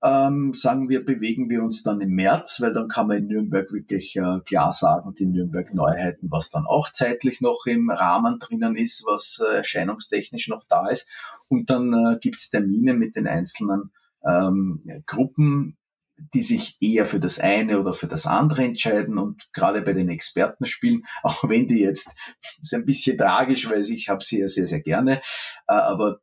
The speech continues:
die halt verkaufstechnisch, was ich mit den Verlagschefs immer höre,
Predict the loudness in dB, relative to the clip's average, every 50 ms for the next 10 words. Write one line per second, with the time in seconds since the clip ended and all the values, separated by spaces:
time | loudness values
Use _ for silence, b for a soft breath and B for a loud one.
0 | _ _ -6 -4 -4 -2 -2 -2 -2 -2 -4 -4 -4 -2 0 0 0 0 -2 -2
1 | -2 0 0 0 0 -2 -6 -8 -8 -6 -6 -4 -4 -4 -4 -6 -6 -6 -6 -4
2 | -4 -4 -2 0 0 2 2 2 2 0 0 0 0 2 0 0 -2 -2 -2 -2
3 | -2 -2 -2 -2 -2 0 0 0 0 0 -2 -4